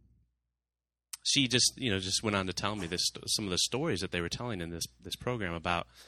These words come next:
you know, this little boy who was rescued after eight days, buried under, under rocks and building structures, and, um, other stories about other people who,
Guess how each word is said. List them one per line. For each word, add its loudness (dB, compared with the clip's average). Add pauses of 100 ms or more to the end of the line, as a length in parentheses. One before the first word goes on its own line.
(340)
you 2
know, 4
this 0
little 2
boy 4
who 0
was 0
rescued 0
after -2
eight 0
days, 0
buried 0
under, -2 (580)
under -2
rocks 2
and -8 (560)
building 2 (100)
structures, -4 (680)
and, -2
um, -2 (340)
other 6
stories 2
about -2
other 2
people -4
who, -4